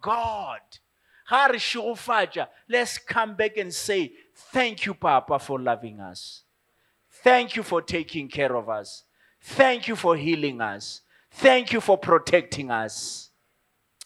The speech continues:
Hallelujah. So, nto ya re thuša, but one of the things e nka le botšang ka yona, which was also very much challenging, ke ya gore, "I am sorry." It was very difficult on the children.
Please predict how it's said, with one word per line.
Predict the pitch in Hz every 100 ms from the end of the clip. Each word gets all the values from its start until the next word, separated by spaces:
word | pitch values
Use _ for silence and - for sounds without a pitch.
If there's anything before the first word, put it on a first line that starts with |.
| _
Hallelujah. | - 180 185 180 175 175 160 139 101 - _ _ _ _ _ _ _ _ _ _ _ _ - -
So, | - 208 196 180 -
nto | 180 233 247
ya | 247 208
re | 185 -
thuša, | 202 190 185 175
but | 202 196
one | 254 269
of | 214
the | 190
things | 220 220 202 214
e |
nka | 208 214
le | 202
botšang | 190 202 185
ka | 190
yona, | 185 185 185
which | 196
was | 185 165 - _ -
also | 180 196 202 156
very | 165 202 202
much | 185 175 -
challenging, | 175 175 160 139 151 131 107 _ _ -
ke |
ya | 196 175
gore, | 160 151 -
"I | 147 143
am | 135 135
sorry." | - 165 156 131 120 104
It | 139
was | 151 127
very | 151 165
difficult | 139 135 139 123
on | 120 127
the | 120
children. | - 127 110 107